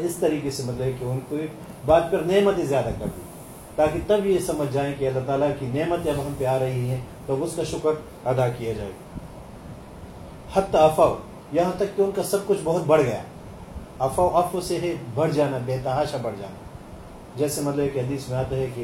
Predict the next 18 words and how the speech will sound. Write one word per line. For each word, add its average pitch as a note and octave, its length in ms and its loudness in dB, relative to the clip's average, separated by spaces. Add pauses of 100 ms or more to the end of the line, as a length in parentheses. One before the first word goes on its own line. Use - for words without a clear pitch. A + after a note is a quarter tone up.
قص D3 180 -4
الشوارب C#3+ 480 2
واعف C3 220 2
اللحا، A2+ 300 -6 (560)
کہ C3 140 0
مونچھوں D3+ 300 0
کو D3 220 4
کٹواؤ D#3+ 460 4
اور B2+ 200 0
داڑھیوں C#3+ 280 2
کو C#3 80 -2
معاف C#3 300 2
کر A#2 160 -2
دو، A2+ 40 -4 (100)
چھوڑ D3 180 2
دو، A2+ 140 -4
بڑھا A#2+ 260 2
دو۔ G#2 60 -6